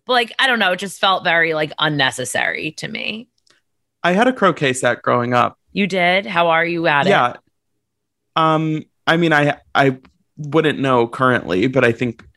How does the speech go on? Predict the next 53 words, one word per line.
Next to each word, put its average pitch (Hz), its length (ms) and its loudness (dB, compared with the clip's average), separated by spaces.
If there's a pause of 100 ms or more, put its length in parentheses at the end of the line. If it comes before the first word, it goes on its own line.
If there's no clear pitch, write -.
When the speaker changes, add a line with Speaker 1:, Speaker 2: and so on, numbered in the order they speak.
(120)
Speaker 2:
uh, 123 120 4
probably 117 500 0
was 110 180 0
not 110 200 2
that 110 160 0
Speaker 1:
I'm 117 140 2
Speaker 2:
great. 117 60 4
Speaker 1:
not - 220 2
hating 262 440 -2
on 208 160 -2
the 202 60 -2
game 185 380 -2
of 202 140 -4
croquet. 180 540 0
I'm 151 120 -6
saying, 180 260 -2
like, 175 180 -2
these, 170 220 0
wi-, 170 220 0
like, 190 180 -2
they're, 202 200 2
why 175 640 -2
didn't, 175 280 -4
why 202 140 0
couldn't 233 140 -4
they 226 80 -2
just, 214 120 -6
like, 220 140 -2
stay 190 400 -2
at 185 80 -6
that? 190 180 -2
Like, 214 160 -2
there 240 120 0
were 240 100 0
so 247 160 -4
many 254 180 -2
other 220 220 0
things 196 260 -4
I 196 60 0
could 190 100 -4
have 175 120 -2
thought 165 240 -2
of 175 120 -4
for 175 100 -2
them 160 200 0
than, 160 180 -4
other 165 240 2
than 165 100 -2
to 170 80 -8
schlep 156 420 -2
the 151 60 -4
croquet 135 440 -2
ca-, 135 160 -4